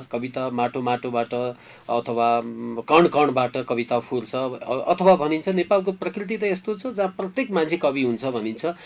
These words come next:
म पनि कविताबाट सुरु गरेँ, तर अहिले म समालोचना गर्छु, समीक्षा गर्छु,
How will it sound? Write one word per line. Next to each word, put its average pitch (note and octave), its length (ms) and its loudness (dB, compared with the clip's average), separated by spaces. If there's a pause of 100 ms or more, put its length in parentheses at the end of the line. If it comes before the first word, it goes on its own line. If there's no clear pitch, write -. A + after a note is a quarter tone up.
(200)
म D#3 80 6
पनि F#3 200 2
कविताबाट C#3+ 560 0
सुरु A#2+ 280 -4
गरेँ, G#2+ 240 -4
तर D#3 160 -2
अहिले F3 340 0
म D3 460 -4
समालोचना C3 540 -2
गर्छु, A#2+ 300 -4
समीक्षा A#2 460 -4
गर्छु, A#2+ 440 -4